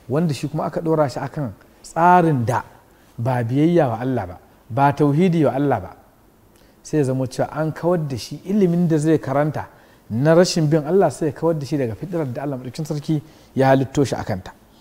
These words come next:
Wa qala li nabihi, Allah madaukakin sarki ya gaya wa manzansa, "Wa wajadaka dalan fahada." Manzo Allah sallam, asali Allah madaukakin sarki ya gaya mana, mun same ka dalan,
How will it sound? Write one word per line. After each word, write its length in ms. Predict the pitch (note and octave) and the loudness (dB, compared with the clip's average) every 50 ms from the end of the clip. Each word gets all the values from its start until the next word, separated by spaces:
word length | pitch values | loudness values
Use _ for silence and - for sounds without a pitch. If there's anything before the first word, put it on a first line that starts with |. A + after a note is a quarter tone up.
| _ _ _ _ _ _ _ - | _ _ _ _ _ _ _ -8
Wa 120 | A#2 A2+ | -6 -6
qala 480 | G#2+ - D3+ E3+ F3 E3+ E3+ E3 D#3+ - | 0 6 8 10 10 10 10 8 6 4
li 120 | C3+ C3 C3 | 0 0 2
nabihi, 540 | B2+ B2+ B2+ D3 D#3+ D#3+ D3 D3+ D#3+ D#3+ - - - - | 2 2 2 2 2 2 2 2 0 -2 -4 -8 0 4
Allah 120 | G3 G3 E3+ | 4 4 4
madaukakin 220 | D#3 D3 B2+ D3 C#3+ | 4 0 -2 -4 -4
sarki 360 | C#3+ C#3+ C#3+ - - D#3+ D#3 | -4 -6 -6 -6 -2 0 2
ya 60 | D#3 | 2
gaya 240 | C#3+ D#3+ E3 D#3 C#3+ | 4 6 6 6 6
wa 60 | C3 A#2+ A2+ | 4 2 0
manzansa, 400 | A2 A#2 D3+ F#3+ F#3 - F3+ F3 - - - - - _ - | -2 0 -2 -2 0 -2 -4 -4 -6 -10 -20 -20 -20 _ -4
"Wa 160 | A#2 A#2+ B2 | 0 2 4
wajadaka 440 | B2 C3+ C#3+ D3+ C#3 C3+ - A#2 A2 | 4 4 4 4 2 2 0 -4 -6
dalan 380 | G#2+ C3 C#3+ D#3 D3+ C3+ A2+ | -4 -4 -4 -4 -4 -4 -6
fahada." 420 | F#2+ - - G2+ F2+ E2+ E2+ - - - _ _ _ _ _ - | -10 -12 -12 -14 -14 -14 -18 -20 -20 -20 _ _ _ _ _ -12
Manzo 200 | G#2+ A2 A#2+ C#3 | -10 -6 -6 -4
Allah 160 | D3 D3+ B2+ | -4 -4 -6
sallam, 340 | - - D#3+ D#3+ D#3 D3 C#3+ - - - - _ _ _ _ _ _ _ - | -6 -6 -4 -4 -4 -4 -8 -12 -18 -20 -20 _ _ _ _ _ _ _ -6
asali 260 | G3+ F3 F#3+ F#3+ F#3 | -4 -4 -2 -2 -2
Allah 200 | G3 G3 F#3 E3 | -2 -2 -2 -2
madaukakin 220 | D#3 D#3 D3+ C3+ C3+ | -4 -6 -8 -10 -10
sarki 260 | C3+ C3+ C3+ B2+ D3 | -10 -12 -10 -6 -4
ya 100 | D3 C#3+ | -4 -2
gaya 120 | D3 D3+ C#3+ | -2 -2 -4
mana, 120 | C#3+ C3+ | -4 -4
mun 220 | B2+ C3+ D3+ E3+ F3+ | -4 -4 -4 -6 -6
same 360 | E3+ - D3+ C3 B2 B2+ C3+ | -6 -6 -6 -6 -4 -6 -8
ka 120 | B2+ - B2 | -8 -8 -10
dalan, 400 | A#2+ A#2+ D#3 F#3 G3+ G3+ F3 A#2+ | -10 -8 -8 -8 -6 -6 -6 -8